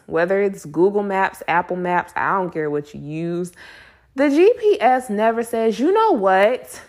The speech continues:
Since you can't follow directions, I quit. We're not going anywhere. Figure it out on your own." The G P S does not do that. When you look at your screen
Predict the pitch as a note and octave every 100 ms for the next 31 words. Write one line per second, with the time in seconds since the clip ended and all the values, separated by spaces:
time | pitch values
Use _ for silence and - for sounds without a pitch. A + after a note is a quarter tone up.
0 | _ _ - D4 C#4+ D4+ G#4 - A#4+ -
1 | C#4+ C#4+ C#4+ C4+ A#3 A#3 G3+ G#3+ - -
2 | C#4 C#4+ C#4 - - B3+ C#4 - C4+ E3+
3 | - - _ _ E3+ C#4+ D4+ A#3 G#3 G#3+
4 | G#3 F#3+ F3+ C#3 A2 - - - F#4+ D#4+
5 | E4 C#4+ B3 G#3+ G3 F3+ E3+ D#3+ B2+ C3
6 | - _ - A#3 B3+ E4+ F4+ E4+ D#4+ D4+
7 | C#4+ C#4+ C#4 D4+ B3 - - - _ _
8 | _ _ _ _ _ _ _ _ _ _
9 | _ - E3 D#3+ B3 A4+ A#4+ A4+ G#4+ G#4
10 | G4 - F4+ G4 G4+ G4